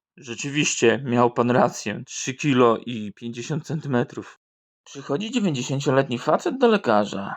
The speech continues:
„Gdzie pan był przez rok czasu?” „Siedziałem w więzieniu”. „Pan w więzieniu? Za co?” „Za gwałt. Gosposia mnie oskarżyła”.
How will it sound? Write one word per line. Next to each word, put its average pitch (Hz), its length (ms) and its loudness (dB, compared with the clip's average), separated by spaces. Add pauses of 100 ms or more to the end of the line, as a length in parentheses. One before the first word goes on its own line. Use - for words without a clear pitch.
(120)
„Gdzie 143 360 4
pan 349 340 4
był 370 200 12
przez 339 380 2
rok 381 280 6
czasu?” - 640 2 (480)
„Siedziałem 220 920 4
w 180 100 -6
więzieniu”. 226 1160 6 (680)
„Pan 233 300 2
w 185 40 -4
więzieniu? 170 720 4
Za 359 260 6
co?” - 300 -2 (460)
„Za 196 420 2
gwałt. 240 880 6
Gosposia 208 840 6
mnie 185 180 4
oskarżyła”. 156 1300 4